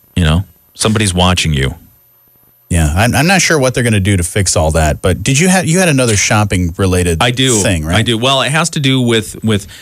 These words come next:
Speaker 1: making sure you get the right stuff to make the turkey appropriately
Speaker 2: Oh, okay.
Speaker 1: for
Speaker 2: Yep.
Speaker 1: Thanksgiving. You wanna do this?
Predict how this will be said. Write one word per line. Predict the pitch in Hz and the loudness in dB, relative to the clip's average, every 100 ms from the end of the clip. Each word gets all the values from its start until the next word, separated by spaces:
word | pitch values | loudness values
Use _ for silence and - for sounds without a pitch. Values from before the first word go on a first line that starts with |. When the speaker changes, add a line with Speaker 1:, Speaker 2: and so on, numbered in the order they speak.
| - | -6
Speaker 1:
making | 120 131 147 | -2 0 -2
sure | - 127 | 0 0
you | 110 | 0
get | 113 | -2
the | 98 | -2
right | 98 107 | 0 0
stuff | 101 113 101 - - | 0 0 0 -2 -6
to | - | -2
make | 95 95 95 | 2 2 0
the | - | -4
turkey | 95 - 98 90 92 | -4 0 -2 0 -2
appropriately | 82 - 107 104 151 170 | -2 -2 -2 2 2 2
Speaker 2:
Oh, | 180 160 | 2 2
okay. | 90 123 107 | 2 0 -2
Speaker 1:
for | - | -2
Speaker 2:
Yep. | 131 | -2
Speaker 1:
Thanksgiving. | 196 95 101 87 | -2 -2 -4 -4
You | 85 | -2
wanna | 92 | -2
do | 104 | 0
this? | 110 120 | 0 -4